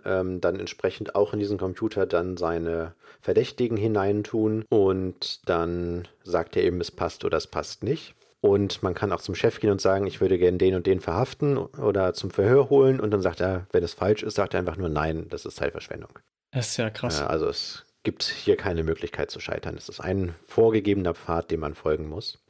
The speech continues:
Speaker 2: Das macht's natürlich ein bisschen uninteressanter, wenn ich mir das so überlege, oder? Dass du halt irgendwie, na gut, du kannst dann schon noch die Geschichte erleben, aber es ist ja, es hat ja nicht den Vorteil von einem Videospiel, dass man irgendwie selber versucht, jetzt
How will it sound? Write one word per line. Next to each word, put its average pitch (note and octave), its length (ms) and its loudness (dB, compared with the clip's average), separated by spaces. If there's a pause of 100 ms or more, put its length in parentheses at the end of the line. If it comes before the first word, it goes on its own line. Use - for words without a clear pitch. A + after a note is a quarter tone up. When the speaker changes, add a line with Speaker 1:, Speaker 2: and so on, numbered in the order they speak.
(100)
Speaker 2:
Das - 160 -4
macht's C3 200 -2
natürlich C#3 380 0
ein C3+ 140 -2
bisschen D#3 560 -2
uninteressanter, B2 800 0
wenn A#2+ 120 0
ich B2 100 0
mir B2 100 2
das A#2+ 140 0
so C#3 100 -2
überlege, B2 460 -2
oder? C#3+ 360 -2 (320)
Dass - 180 -2
du B2+ 100 -2
halt B2+ 140 0
irgendwie, B2+ 500 0 (440)
na B2+ 80 2
gut, D3 240 0
du C#3 60 -2
kannst C3+ 260 -2
dann C3 80 0
schon C#3 140 2
noch C#3+ 80 0
die - 140 -12
Geschichte - 440 0
erleben, B2+ 600 0 (260)
aber B2+ 220 0
es B2+ 100 -4
ist C3 140 -4
ja, C3 240 0
es - 160 -2
hat C3+ 100 0
ja C#3+ 100 2
nicht - 380 -2 (180)
den B2+ 140 2
Vorteil C3 560 -2
von B2+ 180 -6 (180)
einem B2 220 0
Videospiel, C#3+ 500 2
dass C3+ 180 0
man B2+ 140 -2
irgendwie C3 360 0
selber C3 400 0
versucht, C#3 540 -2
jetzt - 320 -4